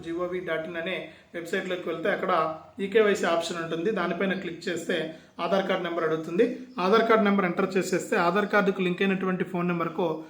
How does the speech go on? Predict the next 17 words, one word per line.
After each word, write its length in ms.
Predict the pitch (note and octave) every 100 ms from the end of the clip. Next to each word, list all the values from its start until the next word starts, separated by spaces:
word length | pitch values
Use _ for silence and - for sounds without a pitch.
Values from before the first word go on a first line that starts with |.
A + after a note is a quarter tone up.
| - -
ఓటీపీ 340 | F3+ G3+ F#3
వస్తుంది. 340 | F3+ D#3+ - F#3+
ఆ 60 | G#3+
ఓటీపీ 380 | F#3 F#3 G3
ఎంటర్ 240 | F#3 F3 F3+
చేసేస్తే 420 | E3+ - D#3+ - F#3 E3 - -
మీకు 280 | F3+ F#3 F#3
ఈకేవైసీ 500 | G3+ G3+ A3 G3 F#3
అనేది 160 | F#3 G3
చాలా 280 | F#3+ F3+ -
ఈజీగా 340 | G3+ F#3 G3+
పూర్తయిపోతుంది. 840 | F#3+ G3 F3+ F3+ D#3 E3 D#3 D#3 D#3+
ఇట్లా 180 | F#3 A3
ఈకేవైసీని 680 | G3+ F#3+ G#3 F3+ F3+ G3 F#3 - - -
మీరు 260 | - -
చేసుకోవచ్చు. 500 | F3+ F3 - D#3+ D#3+
లేదనుకుంటే 640 | E3+ G3 G#3+ G3+ G3 F#3+